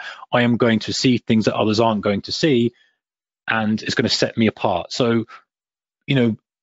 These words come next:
thinking about what are we looking at? What is a reversal? So reversal's a turning point in the market, obviously. And, you know, it, it,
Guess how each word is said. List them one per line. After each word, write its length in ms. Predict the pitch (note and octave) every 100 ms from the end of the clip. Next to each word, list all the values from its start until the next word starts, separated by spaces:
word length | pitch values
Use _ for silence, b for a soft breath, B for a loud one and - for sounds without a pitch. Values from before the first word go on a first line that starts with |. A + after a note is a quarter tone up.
| _ _
thinking 400 | F3 F#3+ - D3+
about 440 | C#3 C3+ C3 A#2+
what 280 | A2 A#2+ E3
are 60 | F3+
we 120 | D#3+
looking 340 | D3 - A2
at? 140 | F#2 G2
What 120 | E3
is 140 | D#3
a 20 | C#3
reversal? 540 | C3 A#2+ A2+ - G2
So 120 | -
reversal's 440 | D#3+ F#3+ A#3 E3+ -
a 40 |
turning 300 | - C#3 C3
point 200 | - G#2+
in 60 | G2+
the 80 |
market, 260 | F#2+ - -
obviously. 500 | G#2 F#2 - - F#2+ - _ _ _
And, 320 | - A#2+ A#2+ A2 _ _ _ _ _ _ _ _ _ _ -
you 80 |
know, 140 | B2 C3
it, 200 | C3+ - b b b _ _
it, 180 | - -